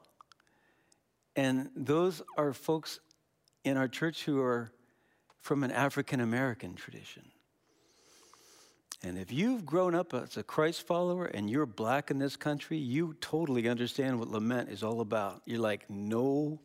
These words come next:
problem. I get lament." You've grown up in churches that sing songs like, "Sometimes I feel like a motherless child.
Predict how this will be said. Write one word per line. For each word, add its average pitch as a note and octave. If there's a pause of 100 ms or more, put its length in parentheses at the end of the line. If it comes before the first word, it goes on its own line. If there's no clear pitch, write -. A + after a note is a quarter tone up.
(140)
problem. F2 (300)
I A2+
get F#2+
lament." F2+ (1400)
You've C3+ (180)
grown D3+
up C#3+
in B2
churches B2
that A#2
sing C3
songs B2
like, G#2+ (440)
"Sometimes C#3+
I A#2
feel C#3+
like B2
a A2
motherless A#2+
child. A#2+